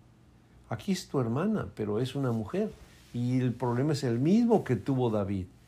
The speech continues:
el mismísimo. No pudo controlar sus instintos, no pudo controlar su concupiscencia, no pudo controlar su pasión insana. Y ahí hubo muertos, acá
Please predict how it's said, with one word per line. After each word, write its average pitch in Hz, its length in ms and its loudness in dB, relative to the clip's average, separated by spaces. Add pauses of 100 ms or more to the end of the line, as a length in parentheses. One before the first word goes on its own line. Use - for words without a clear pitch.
el 139 200 2
mismísimo. 151 1080 2 (320)
No 147 180 2
pudo 156 480 0
controlar 113 880 -2
sus 113 260 -10
instintos, 104 1120 -6 (720)
no 113 200 0
pudo 135 320 0
controlar 107 640 -2 (200)
su 113 260 -6
concupiscencia, 123 1400 -2 (540)
no 101 260 -2
pudo 107 420 -6
controlar 95 560 -6
su 98 200 -8
pasión 95 540 -6
insana. 95 720 -6 (800)
Y 107 120 -2
ahí 107 180 0
hubo 120 220 0
muertos, 175 800 -4 (320)
acá 104 500 -6